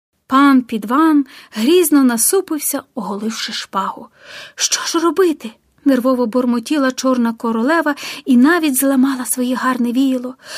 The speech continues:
«Хто врятує Омелянку? А чи ми лише іграшки?» Та ось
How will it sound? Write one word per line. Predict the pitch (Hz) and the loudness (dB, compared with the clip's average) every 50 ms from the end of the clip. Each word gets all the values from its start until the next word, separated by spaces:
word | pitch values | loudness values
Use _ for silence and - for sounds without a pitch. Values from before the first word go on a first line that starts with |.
| - - - | -12 -12 -10
«Хто | - - - - 359 349 330 | -10 -8 -4 -2 0 0 0
врятує | 339 330 320 330 - 339 349 339 330 339 - | 0 -2 -4 -4 -2 0 2 2 2 0 0
Омелянку? | - 339 330 339 349 330 339 359 359 339 320 294 294 - 262 226 226 _ _ _ _ _ _ _ _ - | -2 0 2 2 4 4 4 4 4 4 4 2 2 -2 -6 -8 -8 _ _ _ _ _ _ _ _ -10
А | - - - | -10 -8 -6
чи | - - 277 285 | -4 -2 0 2
ми | 277 302 320 311 | 2 2 2 2
лише | 285 302 294 - - 330 330 330 330 _ _ | 0 0 -2 -2 -2 -2 -4 -6 -6 _ _
іграшки?» | - 392 403 392 370 - 359 330 311 294 - - - - 302 254 226 _ _ _ _ _ _ _ _ _ _ _ _ _ - | 0 0 2 2 0 -2 -4 -6 -4 -4 -6 -6 -6 -6 -6 -6 -6 _ _ _ _ _ _ _ _ _ _ _ _ _ -16
Та | - - - - | -12 -12 -12 -10
ось | 214 196 247 330 359 - - - | -6 -4 -4 -4 -4 -6 -8 -12